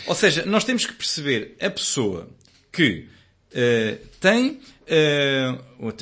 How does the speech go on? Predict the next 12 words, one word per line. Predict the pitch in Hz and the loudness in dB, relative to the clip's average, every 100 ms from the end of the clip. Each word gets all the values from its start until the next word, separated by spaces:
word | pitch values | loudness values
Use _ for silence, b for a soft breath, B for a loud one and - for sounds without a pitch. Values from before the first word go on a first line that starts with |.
| - - | -10 -4
que | 127 | 0
tem, | 190 226 | 2 0
eh, | 233 160 | 0 2
um, | 151 160 | 4 4
eh, | 151 135 131 120 | 4 4 6 2
que, | 113 113 - 104 | 0 -8 -6 -4
eh, | 98 90 87 87 | 0 0 0 4
reabilitou | 120 117 147 147 208 247 247 - | 4 6 2 4 4 4 2 -4
um | 175 | -4
prédio | 160 - 190 208 202 - | -4 -4 -4 -6 -8 -14
no | 147 139 | -12 -10
centro, | - 202 196 190 185 | -8 -8 -10 -12 -16